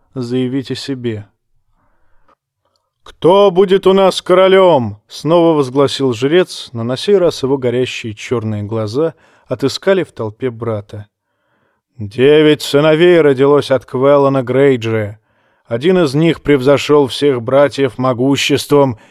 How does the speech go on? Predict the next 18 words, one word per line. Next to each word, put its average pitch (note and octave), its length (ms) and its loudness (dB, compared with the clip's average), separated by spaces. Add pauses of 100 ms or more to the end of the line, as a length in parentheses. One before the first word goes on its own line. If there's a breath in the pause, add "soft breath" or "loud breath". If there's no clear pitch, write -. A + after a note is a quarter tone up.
(140)
и C#3 160 -2
не C#3+ 180 2
ведал C#3 420 4
страха». B2 800 0 (840)
Викторион, D#3 680 0
встретившись - 760 -6
с - 120 -14
ним A#2+ 180 -4
взглядом, C#3 580 -2 (240)
кивнул. A#2 600 -8 (540)
Капитаны F3+ 580 -2
расступились A#2+ 720 -8
перед A#2 360 -10
ним, E3+ 220 -4
он B2+ 160 -4
взошел A2 460 -6
на B2+ 140 -8
ступени. A2 720 -12